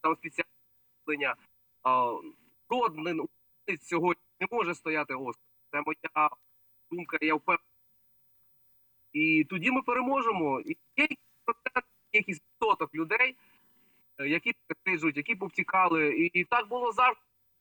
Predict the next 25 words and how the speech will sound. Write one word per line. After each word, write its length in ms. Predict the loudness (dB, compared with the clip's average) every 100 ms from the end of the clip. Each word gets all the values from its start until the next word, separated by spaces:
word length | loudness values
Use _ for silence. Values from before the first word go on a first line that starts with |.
| _ _ _ _ _ _ _ _ _
Але 200 | -2 0
на 140 | 0 0
них 220 | -2 -4
немає 320 | 2 2 2
часу. 500 | 0 -8 -8 -12 -12 _ _ -16 _ _ -6 -6 _ _
Своя 200 | -6 -2
робота, 380 | 0 0 -2 -2
ми 160 | -6 -6
її 120 | -6
виконуємо. 500 | -8 -10 -10 -10 -10 -12
І 120 | -12
я 60 | -12 _
вдячний 300 | -8 -6 -6
всім, 260 | -8 -6 -8 -8 _ _ -6
е, 240 | -2 -2
хто 280 | -2 -4 -4 0
зараз, 460 | 2 4 4 0 -12
е, 40 | -12 -6 -6 -6 _
не 80 | -12 -2
творив 280 | 2 2 0 _ _ _ -2
війни, 200 | -2 -2
тому 240 | -4 -6
що 200 | -4 -2
вона, 160 | -2 -4 0
е, 100 | 0